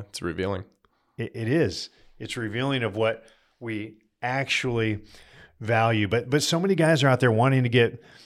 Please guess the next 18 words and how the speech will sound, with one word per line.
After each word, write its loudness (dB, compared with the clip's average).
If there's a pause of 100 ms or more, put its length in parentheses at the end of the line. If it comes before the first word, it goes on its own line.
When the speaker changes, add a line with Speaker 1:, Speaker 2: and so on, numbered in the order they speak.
Speaker 2:
to 2
get 4
jacked, 4
big 2
pecs, 8
strong 8
arms, 8
bulging 6
shoulders, 4
<laughs> -12
cut 8
abs, 10
what, 6 (220)
whatever 8
you 8
wanna 4
say. 6 (480)
Um, 2